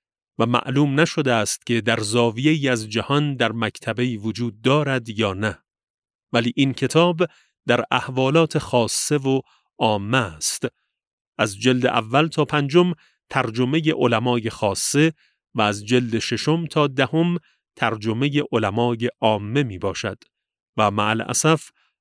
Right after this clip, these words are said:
از هر یک از پنج جلد خاصه و عامه مجلداتی ضایع گردیده است، از خاصه دو مجلد و از عامه سه مجلد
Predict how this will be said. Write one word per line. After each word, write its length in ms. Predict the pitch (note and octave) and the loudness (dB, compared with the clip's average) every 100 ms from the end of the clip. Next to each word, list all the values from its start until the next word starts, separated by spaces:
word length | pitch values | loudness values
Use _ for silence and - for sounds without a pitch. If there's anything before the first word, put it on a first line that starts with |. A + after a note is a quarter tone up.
| - | -2
از 160 | B2 A2+ | -2 0
هر 240 | - E3 | 0 0
یک 220 | D3+ C#3 | -2 -2
از 180 | C3 A2 | -4 -4
پنج 360 | - A2+ A2+ A2 | -2 -2 -2 0
جلد 320 | D3+ C#3+ B2+ | 0 0 -6
خاصه 680 | - A#2 G#2+ - - E3 D#3+ | 0 0 0 -2 -2 -2 0
و 140 | C3+ - | -2 0
عامه 460 | A2+ G#2+ A2+ D3+ D#3+ _ _ _ - | 0 0 0 0 0 _ _ _ -4
مجلداتی 840 | A#2 A#2+ A#2 A#2 A2+ C#3+ C#3+ C#3+ B2+ | 0 2 2 2 4 4 2 -2 0
ضایع 440 | A#2 A2 A2+ D3 | 2 2 0 0
گردیده 500 | C3+ D3 C3+ C#3+ D3 | 0 0 -2 -2 0
است، 320 | D#3 D#3 - - | 0 -2 -4 -4
از 160 | A2 | -4
خاصه 640 | G#2+ - G#2+ - - D3 D3 _ _ - | -4 -2 0 -2 0 0 0 _ _ -2
دو 120 | A#2+ | 0
مجلد 640 | D#3 D#3+ D#3+ D#3+ D#3+ E3+ C#3+ - _ _ - | 2 2 2 2 2 0 -2 -6 _ _ -2
و 80 | G#2+ | 0
از 180 | G#2 B2 | 0 -2
عامه 640 | - A2 G2 G2 A#2+ B2+ B2+ | 0 0 0 -2 0 0 0
سه 280 | - - | -2 0
مجلد 640 | D3 G2+ G2 F#2+ F2+ F2+ | -2 -2 -4 -4 -6 -10